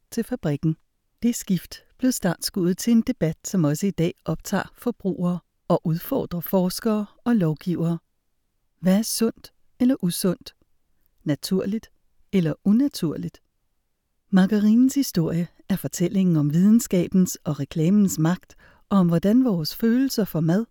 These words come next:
og forståelse af kroppen skulle ændre sig for altid. Kunstsmøret kommer til Danmark. Da en købmand i atten hundrede femoghalvfjerds begyndte at reklamere for fransk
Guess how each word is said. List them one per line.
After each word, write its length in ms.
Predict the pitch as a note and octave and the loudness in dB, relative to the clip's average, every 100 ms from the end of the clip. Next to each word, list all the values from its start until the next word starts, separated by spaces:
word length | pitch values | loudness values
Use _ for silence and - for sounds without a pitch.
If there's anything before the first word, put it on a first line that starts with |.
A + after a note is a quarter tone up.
| _ _ - | _ _ -12
og 80 | G#3+ | -8
forståelse 600 | E3+ - G3 - A3+ D#3 | -8 -2 -2 -2 -4 -4
af 120 | C#3 | -4
kroppen 380 | - E3+ G#3+ G#3 _ | -2 -2 0 -4 _
skulle 280 | - - C#4 - | -16 -6 -4 0
ændre 300 | D#3+ D#3 E3 | 0 0 -2
sig 180 | F3+ E3+ | -4 -8
for 180 | _ - - | _ -8 -6
altid. 380 | G3+ - - - _ _ _ _ _ _ _ _ _ _ _ _ _ _ _ | -8 -8 -10 -10 _ _ _ _ _ _ _ _ _ _ _ _ _ _ _
Kunstsmøret 720 | - B3+ A#3+ - B3+ A#3+ A3+ | -2 0 0 0 -2 -2 -6
kommer 260 | - B3 A#3+ | -6 -2 -2
til 140 | - | -4
Danmark. 560 | C4+ E3+ D3+ E3 E3+ - _ _ _ _ _ _ _ _ _ _ _ _ _ | -4 -2 0 -2 -6 -14 _ _ _ _ _ _ _ _ _ _ _ _ _
Da 100 | G#3 | 0
en 140 | G3+ A3 | 2 0
købmand 380 | - A#3 B3+ - | 0 2 2 0
i 180 | C4 C4 | 0 2
atten 240 | F3+ F3 G3+ | 0 -2 2
hundrede 260 | G3+ G#3+ | 2 2
femoghalvfjerds 680 | G#3 E3 F3 F#3 F3+ D#3 D#3+ | 0 -4 -2 -4 -2 -4 -4
begyndte 400 | - F#3 E3+ - | -8 -4 -2 0
at 160 | F#3 F3 | -2 -2
reklamere 540 | D3 - D3 D#3+ F#3+ | -4 -2 -2 0 0
for 280 | F3 E3 D3 _ | -2 -2 -4 _
fransk 600 | - - F3 - - - | -12 -4 -4 -4 -14 -16